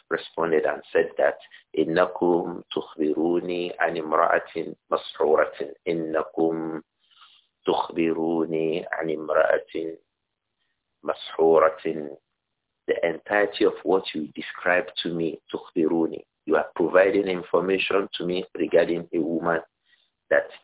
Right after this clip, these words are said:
he considered mashura, that had been,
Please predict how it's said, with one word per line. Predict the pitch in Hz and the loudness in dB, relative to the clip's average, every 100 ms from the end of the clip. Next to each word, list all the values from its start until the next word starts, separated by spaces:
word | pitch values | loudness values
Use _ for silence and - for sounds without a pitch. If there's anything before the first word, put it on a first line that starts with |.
| _ | _
he | - 80 - | -4 -4 -4
considered | - 73 - 82 85 - - - | -10 -12 -4 4 4 4 -4 -10
mashura, | - - - 78 78 69 67 - _ _ _ - | -10 -8 0 4 6 6 2 -4 _ _ _ -2
that | 73 - | -2 -2
had | - 76 - | -6 -6 -4
been, | 78 78 | -2 -2